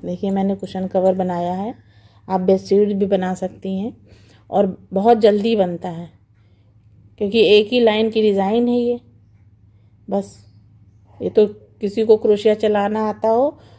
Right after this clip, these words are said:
वो भी बना सकता है। तो आप इसको try ज़रूर करिए, बहुत अच्छा लगेगा बन के। जैसा कि आपको कुशन cover दिख रहा है, ये देखिए, ये प्यारी लग रही design। तो दोस्तों, कैसे लगा ये मेरा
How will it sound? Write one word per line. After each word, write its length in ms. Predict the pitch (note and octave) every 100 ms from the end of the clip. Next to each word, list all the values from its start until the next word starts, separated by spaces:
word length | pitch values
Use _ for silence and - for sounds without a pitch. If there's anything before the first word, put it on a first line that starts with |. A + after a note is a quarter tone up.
| _
वो 140 | F#3 G3
भी 120 | G#3+
बना 280 | F#3+ F3+ F3+
सकता 380 | F#3 F3+ -
है। 200 | F#3 F#3 F#3 _ _ _ _
तो 60 | G3
आप 160 | F#3+
इसको 220 | F#3+ - G#3
try 340 | G3+ F3+ F#3+
ज़रूर 360 | F#3+ F#3+ G3 G3+
करिए, 340 | G#3 A3 C4 D4+ - - - - -
बहुत 280 | F#3+ F#3 F#3
अच्छा 280 | F#3 - G3
लगेगा 420 | F#3+ F#3 G3 G3
बन 220 | G3 G3
के। 200 | F#3+ C4+
जैसा 460 | C#4+ - F3 E3 F#3
कि 180 | - F3+
आपको 360 | F3+ - F3+
कुशन 300 | F3+ F#3+ -
cover 320 | F#3+ F#3 F#3
दिख 280 | F#3 F#3 F#3+
रहा 200 | F#3 F3+
है, 140 | G3 C#4+ - -
ये 120 | F3+ F3+
देखिए, 360 | - - C#4 - - - - - - - - - - - - - - - -
ये 60 |
प्यारी 340 | - G3+ F#3+ G3
लग 220 | G3 F#3+
रही 220 | F#3+ F#3+
design। 400 | F#3+ F3+ F3 G#3 - - - - _ - - - - - - - -
तो 80 | -
दोस्तों, 440 | G3+ G3+ G3 G#3 G#3+
कैसे 360 | G#3 G3 G#3
लगा 260 | G#3+ G3+ G3+
ये 200 | G3+ G3
मेरा 340 | G3 F#3+ A3